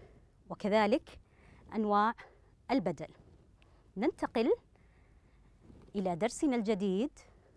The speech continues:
وهو استراتيجية الكتابة أو استراتيجية كتابة. ما هي الأهداف التي سنحققها؟ أن يتعرف الطالب على كيفية مراجعة العمل الكتابي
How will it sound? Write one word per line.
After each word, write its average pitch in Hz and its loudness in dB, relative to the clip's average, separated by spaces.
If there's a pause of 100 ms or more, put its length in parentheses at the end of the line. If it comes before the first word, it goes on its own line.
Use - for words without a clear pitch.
(360)
وهو 180 -2 (280)
استراتيجية 196 -4
الكتابة 190 -2
أو 220 -2
استراتيجية 190 -6
كتابة. 190 -2 (640)
ما 190 -2
هي 220 -2
الأهداف 196 -6
التي 196 -6
سنحققها؟ 208 -2 (1900)
أن 208 0
يتعرف 226 2
الطالب 226 4
على 196 4
كيفية 240 0 (100)
مراجعة 196 0
العمل 220 0
الكتابي 214 0